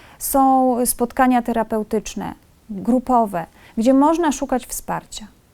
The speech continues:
Bardzo ciekawie o różnych przypadkach, e, rodem z-, ze swojego gabinetu,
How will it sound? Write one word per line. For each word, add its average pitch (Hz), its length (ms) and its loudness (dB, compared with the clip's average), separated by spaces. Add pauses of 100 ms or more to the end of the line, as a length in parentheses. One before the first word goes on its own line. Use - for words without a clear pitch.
(200)
Bardzo 254 340 2
ciekawie 262 680 0
o 220 220 2
różnych 294 320 -2
przypadkach, 247 880 -4
e, 190 360 -2 (300)
rodem 196 320 -4
z-, - 220 -8
ze 196 80 -8
swojego 196 460 -4
gabinetu, 220 680 -6